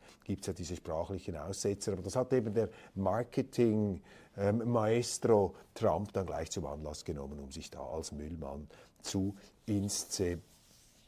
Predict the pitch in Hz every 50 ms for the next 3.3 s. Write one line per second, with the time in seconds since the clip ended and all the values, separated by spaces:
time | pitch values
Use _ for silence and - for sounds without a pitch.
0 | _ _ _ - - - - 104 107 131 156 175 196 185 185 180 151 - - -
1 | _ - - 160 156 156 156 - 156 151 151 147 143 147 - 202 220 226 220 -
2 | - - - - - - 127 127 156 180 175 - - 147 131 - - 117 120 135
3 | 135 - - - - -